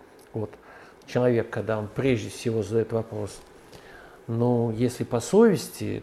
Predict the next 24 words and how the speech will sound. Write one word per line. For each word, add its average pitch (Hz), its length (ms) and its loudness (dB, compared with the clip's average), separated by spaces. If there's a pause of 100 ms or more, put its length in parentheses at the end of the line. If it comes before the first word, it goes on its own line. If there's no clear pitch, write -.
то 143 180 4
вот 160 240 0
так. 92 360 -6 (840)
Но 127 120 6
как 151 220 2
бы 131 120 2
вот 123 200 0
это 107 240 -2
сделали? 101 480 -10 (100)
Ну, 127 240 -2 (720)
он 113 140 -2
поднимает 120 580 0 (180)
взгляд 113 600 -4
всегда 113 380 -2
кверху, 123 800 -2 (880)
уходит 120 460 0
куда-то 113 400 2
повыше 120 800 0
и 104 80 -4
потом 135 360 -4 (300)
отвечает. 107 720 -8 (960)
Если 151 600 0 (140)
человек 139 600 -2
ментальный, 143 640 2